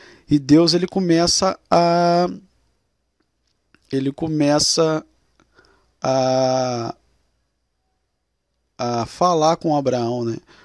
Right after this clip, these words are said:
Porque Deus tinha Abraão como seu profeta. E por isso que ele diz assim:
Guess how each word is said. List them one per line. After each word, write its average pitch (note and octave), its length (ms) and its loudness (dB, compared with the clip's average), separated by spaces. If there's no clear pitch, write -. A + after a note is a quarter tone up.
Porque - 160 -2
Deus C3 300 -2
tinha D3 300 -2
Abraão B2+ 340 -4
como C#3 240 -6
seu B2 220 -2
profeta. - 680 -4
E A2+ 560 -2
por C3 160 0
isso C#3 160 0
que D3+ 60 -8
ele C#3 100 -8
diz C3+ 180 -6
assim: A#2+ 400 -2